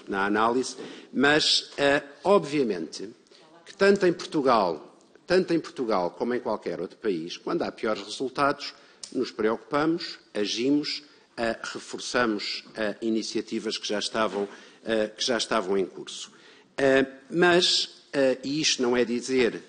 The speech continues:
ou declinar qualquer preocupação, como tenho tido a oportunidade de dizer, também aqui na Assembleia, de reagir, de explicar. Obviamente que, eh, nós temos que fazer uma leitura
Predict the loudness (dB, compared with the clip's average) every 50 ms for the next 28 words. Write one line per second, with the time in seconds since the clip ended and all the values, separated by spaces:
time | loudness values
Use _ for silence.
0 | -16 -6 -6 -6 -6 -6 -14 -8 -2 0 2 4 4 4 2 0 -2 -4 -4 -2
1 | -4 -6 -4 -2 -2 -2 -2 -4 -8 -8 -8 -4 0 0 0 0 0 -4 -6 -6
2 | -4 -4 -4 -2 -4 -4 -4 -4 -6 -4 -4 -4 -6 -6 -8 -6 -4 -2 0 0
3 | 0 0 0 -2 -8 -18 -20 -20 _ _ _ -14 -8 -6 -4 -4 -2 2 4 4
4 | 4 4 2 -2 -8 -6 -4 -4 -6 -6 -6 -4 -4 -4 -4 -4 -6 -6 -4 -2
5 | 0 2 2 2 2 2 0 -2 -8 -18 -20 -20 _ _ -10 -4 -2 0 0 0
6 | -2 -2 -2 0 0 2 2 0 -2 -2 0 2 2 0 0 -2 -8 -12 -20 -20
7 | _ -10 -6 -4 -6 -6 -4 -4 -6 -6 -4 -2 -2 0 0 -2 -4 -6 -10 -14
8 | -20 -20 -20 -20 _ _ _ 2 2 2 2 2 0 2 2 4 2 2 0 -2
9 | -6 -6 -6 -6 -8 -8 -18 -20 -20 -6 -2 0 2 4 4 2 0 -2 -6 -16
10 | -20 -20 -20 -20 _ _ _ 0 2 2 2 2 0 -4 -8 -2 2 4 4 4
11 | 4 2 2 2 2 2 2 0 -2 -6 -6 -6 -6 -2 0 0 2 2 0 0
12 | 0 0 0 -2 -2 -4 -6 -4 -2 -2 -2 -4 -4 -8